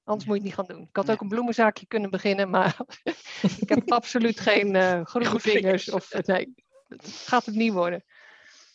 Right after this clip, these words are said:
Speaker 1: Dus als je iets gaat doen, moet je er gewoon heel goed in zijn. Dus ik was daar heel goed in. En, ehm, waar ik ook goed in werd, anders had ik geen trainer geworden, is, ehm, omgaan met de Microsoft producten en die op zo'n manier inzetten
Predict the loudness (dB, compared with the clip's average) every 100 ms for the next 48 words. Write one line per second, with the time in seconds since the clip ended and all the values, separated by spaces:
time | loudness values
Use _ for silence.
0 | _ _ 2 2 0 2 2 2 -2 -2
1 | -2 0 0 0 -2 -4 -4 -2 2 0
2 | 0 -4 -6 -4 -6 -8 _ -8 -8 -2
3 | 2 2 4 2 2 -2 -6 -6 -8 -8
4 | _ _ _ _ _ 4 4 2 -4 0
5 | 0 0 -2 -6 2 4 4 2 -4 -4
6 | -4 -2 -2 0 0 -2 -8 -8 -6 -8
7 | -8 -6 -6 -4 2 2 4 0 -4 -4
8 | -4 -2 -2 -2 -4 _ 0 2 2 -2
9 | -8 -16 _ _ -20 -20 _ 2 4 4
10 | 2 0 0 0 0 -6 -8 -6 -4 -4
11 | -2 -2 -2 -4 -6 -8 -12 _ -4 4
12 | 4 6 2 2 2 2 2 2 0 0
13 | -2 -2